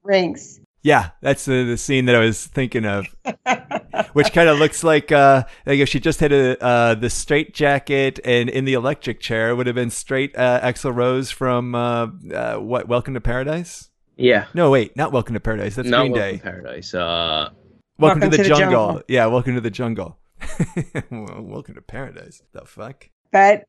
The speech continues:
Speaker 1: what the, the dialogue for this was just garbage. So it was
Speaker 2: Yeah.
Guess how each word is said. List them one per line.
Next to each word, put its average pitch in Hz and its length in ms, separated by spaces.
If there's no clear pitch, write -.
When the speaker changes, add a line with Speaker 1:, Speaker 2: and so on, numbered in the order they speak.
Speaker 1:
what 170 300
the, 190 360
the 185 140
dialogue 175 680
for 165 200
this 151 300
was 160 200
just - 560
garbage. 156 720
So 175 340
it 120 100
was 107 120
Speaker 2:
Yeah. 104 60